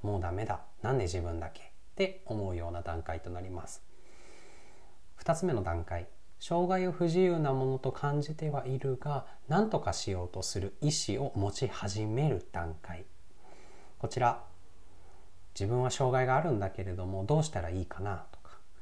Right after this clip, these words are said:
こう、それについて、こう、ちょっと考えてみようかなって思い始める段階だそうです。三つ目、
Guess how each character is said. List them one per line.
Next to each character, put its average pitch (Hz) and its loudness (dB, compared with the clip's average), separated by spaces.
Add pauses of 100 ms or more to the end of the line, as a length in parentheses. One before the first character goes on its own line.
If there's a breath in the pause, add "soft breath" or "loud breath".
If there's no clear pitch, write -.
(300 loud breath)
こ 95 -2
う、 92 -2
そ - -4
れ 120 2
に 117 4
つ - -4
い 165 0
て、 - -4
こ - -6
う、 - -4
ち - -2
ょ 185 4
っ - -8
と - -4
考 - -6 (120)
え 104 -2
て 85 -4
み 87 -2
よ 85 -4
う - -10
か - -6
な 139 0
っ 135 -4
て - -10
思 98 0
い 92 -2
始 - -4
め 185 4
る 110 -2
段 85 -4
階 85 -6
だ 95 -6
そ 92 -6
う - -8
で - -8
す。 - -6 (1000 loud breath)
三 113 2
つ - 0
目、 160 0